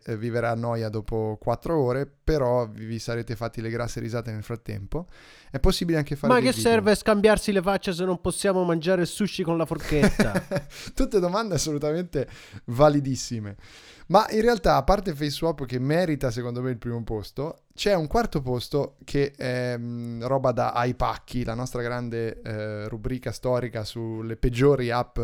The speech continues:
Speaker 1: per, eh, I O S, ed è I P Television. Nulla contro I P Television, che probabilmente fa anche quello che dice, ma questa applicazione, che promette l'I P T V sul, eh, sull'iPhone e sull'iPad,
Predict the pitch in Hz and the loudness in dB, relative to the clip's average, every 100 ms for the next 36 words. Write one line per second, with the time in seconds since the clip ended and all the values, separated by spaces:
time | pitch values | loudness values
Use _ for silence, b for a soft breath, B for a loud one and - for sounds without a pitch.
0 | 110 120 - 113 107 104 110 110 120 113 | -4 -6 -6 -4 -6 -10 -12 -12 -10 -6
1 | 110 104 - - 123 151 147 139 - 160 | -6 -6 -6 -8 -4 0 2 0 -2 -2
2 | 170 - 160 143 131 117 110 107 113 120 | 0 -2 -4 0 0 -2 -4 -4 -4 -6
3 | - 226 262 175 143 156 143 139 139 135 | -2 2 4 4 2 0 -2 -4 -4 -2
4 | 131 127 110 113 123 143 180 180 123 143 | 0 0 -4 -8 -8 -6 -6 -6 -4 -4
5 | 139 135 147 135 131 110 110 98 110 107 | -4 -6 -4 -4 -4 -6 -8 -8 -8 -8
6 | 131 196 196 156 135 135 127 - 107 92 | -4 -4 -4 -6 -6 -6 -6 -6 -8 -8
7 | 95 117 b b b b b b _ 131 | -12 -14 b b b b b b _ -2
8 | 135 160 175 135 120 - 156 135 123 131 | 0 0 0 0 0 -4 -6 -6 -4 -4
9 | 151 143 - 123 131 110 107 101 98 - | -4 -6 -6 -4 -4 -4 -6 -6 -10 -8
10 | 110 113 139 113 104 113 101 - - 117 | -6 -4 -4 -8 -8 -10 -10 -12 -6 -6
11 | 135 | -6